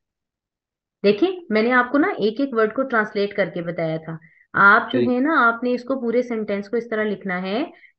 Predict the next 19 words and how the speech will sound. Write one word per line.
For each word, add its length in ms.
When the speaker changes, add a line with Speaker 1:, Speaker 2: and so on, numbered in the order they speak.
Speaker 1:
कि 80
माहौल 680
की 160
आलूदगी 760
ना 520
सिर्फ 840
माशरती 1000
तबाही 960
बल्कि, 760
अ, 380
मनफी 720
असर, 460
अ, 120
जो 400
इंसान 500
की 260
जिंदगी, 720
अ, 200
सेहत 360